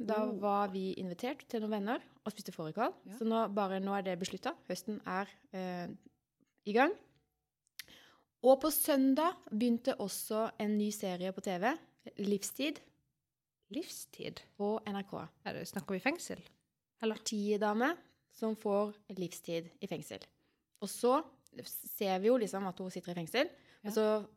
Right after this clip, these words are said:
Speaker 1: øh, skal vi da følge henne fra ting begynner å skje.
Speaker 2: Er det i
Speaker 1: Så
Speaker 2: America?
Speaker 1: Nei, det er jo i Norge. Det er norsk.
Speaker 2: Norway?
Speaker 1: Ja, veldig bra norsk krim.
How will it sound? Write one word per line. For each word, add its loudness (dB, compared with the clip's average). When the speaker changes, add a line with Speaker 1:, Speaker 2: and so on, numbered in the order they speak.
Speaker 1:
øh, 0
skal -2
vi 2
da 2
følge -2
henne -14
fra -4
ting -4
begynner -2
å -2
skje. -2
Speaker 2:
Er 2
det 2
i 0
Speaker 1:
Så 0
Speaker 2:
America? 0
Speaker 1:
Nei, -4
det -4
er -2
jo -4
i -2
Norge. 2
Det -10
er -2
norsk. 0
Speaker 2:
Norway? -4
Speaker 1:
Ja, -2
veldig -2
bra 0
norsk -2
krim. -6